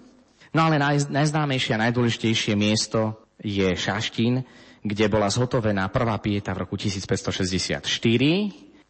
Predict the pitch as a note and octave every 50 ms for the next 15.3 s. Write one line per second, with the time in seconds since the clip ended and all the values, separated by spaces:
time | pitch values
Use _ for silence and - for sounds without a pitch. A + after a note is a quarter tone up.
0 | _ _ - G2+ G2+ G2 F#2+ F#2+ F#2+ F#2+ F#2+ F#2+ F#2 F#2 F#2+ - - - - _
1 | _ _ _ _ _ _ - B2+ B2+ - C#3 B2+ - A2 G2+ - A#2 A2 G#2+ G#2+
2 | G2+ - G#2+ G2 - - G#2 G2+ G2+ G2 F#2+ F#2 G2 G#2 G2 F#2 F#2+ F#2+ - -
3 | A2 G#2 - G#2 F#2+ - A2+ F#2+ G2 F2+ F2 F2 - - G2+ G2+ F#2+ G2+ F2+ F2+
4 | F2+ F2+ - - - - - - G#2 G2 G2 F#2+ - G2+ F#2 F2+ F2+ F2+ F2 -
5 | - - - _ - - - - A2 G2 G2+ G2+ - - F#2 F2 - - - -
6 | F2+ E2+ F2 - - - - - - - - - - _ - - F#2+ F2 E2 E2+
7 | E2+ D#2+ - A#2+ A2+ G#2 G#2 G2+ F#2+ - - F2+ F2 F#2 - - G2 F#2 E2+ E2
8 | D#2+ D#2 D#2+ D#2+ D#2 - - - _ _ _ _ _ _ _ - - C3+ F3 -
9 | A#3+ A#3 A3+ A3 F3 G3 F3+ F#3 F#3 F#3 G3+ F#3 - F#3 F3 E3 D#3+ - - -
10 | D3+ C#3 C3 B2+ - - - - - - - C#3 B2+ C#3+ - C3 C#3 D3 D#3 F#3
11 | D#3 D3 C3 B2+ A#2 - - D#3+ - F#3 F3 F3+ E3+ - F#3 F3 - D3 A#2+ B2+
12 | C#3+ D3+ D3+ C#3+ - - B2+ A2+ A#2+ C3 C3+ C3 C3 C3+ C3 B2 A#2+ A#2+ C3+ D#3
13 | F#3 F3+ - - D#3+ C3+ B2+ B2+ A2+ B2 B2+ A#2+ C3+ B2+ B2+ B2+ A#2+ A2+ A#2+ -
14 | - A#2 G#2+ A2+ A2 - - - B2 - A#2 A#2+ B2+ C#3 C3 A#2 G#2+ G#2 F#2+ F#2
15 | F#2+ - - B2 D3+ E3